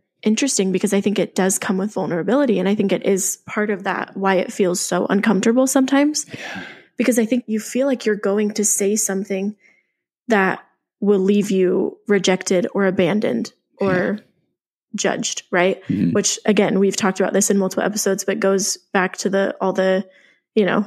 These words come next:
Speaker 1: our fear of being abandoned is, like, that h-, it's huge, right? Like,
Speaker 2: Mm-hmm.
Speaker 1: it's,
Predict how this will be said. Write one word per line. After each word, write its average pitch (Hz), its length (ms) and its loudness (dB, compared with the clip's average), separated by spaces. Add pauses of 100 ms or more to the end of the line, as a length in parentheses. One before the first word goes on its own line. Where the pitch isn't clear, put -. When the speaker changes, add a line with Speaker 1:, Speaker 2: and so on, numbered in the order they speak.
Speaker 1:
our 202 220 2
fear 202 400 0
of 196 260 -4
being 196 200 2
abandoned 190 480 0
is, 190 140 0
like, 185 160 -2
that 175 160 0
h-, - 180 -8
it's 208 200 0
huge, 202 560 -2
right? 208 220 2
Like, 208 140 2
Speaker 2:
Mm-hmm. 202 140 4
Speaker 1:
it's, - 220 -4